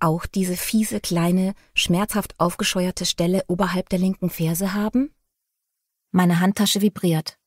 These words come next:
Es ist schon wieder Mira. Ich lasse es klingeln, puste mir eine Strähne aus dem Gesicht.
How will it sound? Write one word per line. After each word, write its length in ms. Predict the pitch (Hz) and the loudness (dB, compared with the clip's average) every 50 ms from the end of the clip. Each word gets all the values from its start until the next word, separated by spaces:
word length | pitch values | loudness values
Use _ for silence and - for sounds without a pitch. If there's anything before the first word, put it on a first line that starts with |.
| _ _ - | _ _ 0
Es 120 | 190 185 | 0 2
ist 220 | - 208 - - - | 2 0 0 2 4
schon 160 | 202 185 170 | 4 4 4
wieder 240 | 180 202 214 202 175 | 4 4 4 4 4
Mira. 540 | 160 151 151 151 151 - 151 156 160 160 _ _ _ _ _ _ _ | 4 4 2 0 0 -2 -4 -6 -6 -8 _ _ _ _ _ _ _
Ich 160 | - 208 - 220 | -2 0 4 4
lasse 260 | 208 202 - - - | 4 4 4 0 -2
es 140 | 170 - - | -4 -4 -4
klingeln, 480 | - - 170 160 160 147 147 151 156 _ - - _ - | -2 0 2 2 4 2 2 0 -2 _ -12 -20 _ -4
puste 320 | - - 202 - - 185 | 2 2 2 4 4 2
mir 100 | 180 180 | 2 4
eine 160 | 120 190 196 180 | 4 4 4 4
Strähne 440 | - - - 185 185 185 170 156 | 2 0 0 0 2 2 2 2
aus 160 | - 147 - - | 0 -2 -4 -2
dem 160 | 165 165 165 | 0 0 0
Gesicht. 520 | 180 165 160 165 151 - - _ - - | 0 0 -2 -2 -4 -4 -8 _ -20 -20